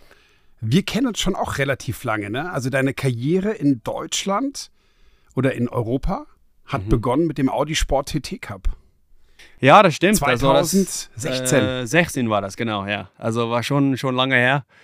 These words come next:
Speaker 2: Ähm, ich find's eigentlich, damals war es eigentlich das beste Racing, weil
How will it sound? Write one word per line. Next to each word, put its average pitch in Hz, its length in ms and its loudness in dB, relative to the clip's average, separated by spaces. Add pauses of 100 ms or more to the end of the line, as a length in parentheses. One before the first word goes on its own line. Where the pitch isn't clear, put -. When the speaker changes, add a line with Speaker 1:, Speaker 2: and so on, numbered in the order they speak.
(600)
Speaker 2:
Ähm, 123 540 2
ich 165 200 0
find's 190 280 2
eigentlich, 165 540 0 (100)
damals 151 480 2
war 131 120 2
es 123 120 -4
eigentlich 127 260 -6
das 110 180 -8
beste 135 440 0
Racing, 143 520 0
weil 117 480 2